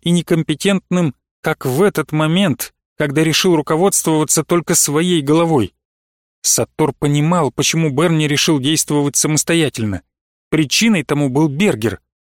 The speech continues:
Службист задел самолюбие полковника своим жирным намеком на то, что им управляет серый кардинал. И пусть капитан хотел только уколоть, а не вынудить коменданта полагаться на себя, но Чоу сделал самый простой и далеко не разумный ход.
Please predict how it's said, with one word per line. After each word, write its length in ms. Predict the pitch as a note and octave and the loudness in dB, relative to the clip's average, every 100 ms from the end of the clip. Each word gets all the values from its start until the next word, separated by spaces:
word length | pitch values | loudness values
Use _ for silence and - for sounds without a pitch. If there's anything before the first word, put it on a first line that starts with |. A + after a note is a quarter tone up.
| - | -6
Службист 600 | - D3+ B2+ B2+ G3+ - | -2 0 0 0 -2 0
задел 500 | - A#2 D#3 F3 F#3+ | -2 0 0 2 2
самолюбие 540 | - D#3 E3 F#3 D#3 D3 | 2 0 0 0 0 0
полковника 600 | D#3 C#3+ F#3+ F3 E3 D#3 | -2 0 0 0 0 0
своим 360 | - E3 E3 | 0 0 0
жирным 480 | A#2+ E3 G3 E3 E3 | 2 2 2 2 2
намеком 440 | D#3+ F3 G3+ - D#3+ | 2 2 2 0 0
на 120 | D#3+ | 0
то, 120 | F#3 | 0
что 180 | - E3+ | 0 0
им 120 | F3 | 0
управляет 540 | D#3+ E3 E3 F#3 E3 | 0 0 2 2 2
серый 380 | - - F3+ E3+ | 2 2 2 0
кардинал. 600 | - E3 D#3 F3+ D3 G2+ _ _ _ _ _ _ _ _ - | 0 -2 0 0 0 -2 _ _ _ _ _ _ _ _ -6
И 120 | E3+ - | -6 -2
пусть 320 | A3+ A#3 - - | 0 0 -2 -4
капитан 480 | E3 D#3+ - F3+ | -4 -4 -2 -2
хотел 460 | D#3 D#3 C3+ F#3 F3 | -2 -4 -2 0 0
только 260 | F3 D#3+ D#3+ | 0 0 0
уколоть, 640 | D3+ D#3+ D#3+ G#3+ F3 - | 0 0 0 2 2 0
а 80 | C#3+ | 0
не 160 | D3 | 0
вынудить 480 | C3+ A3+ F3+ D#3+ - | 2 2 2 0 -2
коменданта 600 | E3 E3 D#3 D#3+ D#3+ C3+ | -2 0 0 0 -2 -2
полагаться 520 | D#3 D3+ D#3 E3 - | -2 0 0 0 0
на 80 | D#3+ | 0
себя, 400 | - E3 D#3 G3 | 0 0 0 0
но 240 | D3+ D#3+ C#3+ | 2 0 -2
Чоу 500 | - D#3+ F#3 F3 D3 | -2 2 4 4 2
сделал 480 | A#2+ D#3+ E3+ E3+ D#3 | 0 0 2 2 0
самый 360 | - F3 E3+ | 0 0 -2
простой 560 | - D#3+ - - G3 D3 | -2 -2 -2 0 2 2
и 40 | |
далеко 420 | C#3 E3 D#3+ G#3 | 0 -2 0 0
не 120 | F#3 F3 | 2 2
разумный 600 | E3 C3 G#3 G3 D#3 C#3 | 2 2 2 2 0 -2
ход. 420 | - F3+ - | 0 -2 -2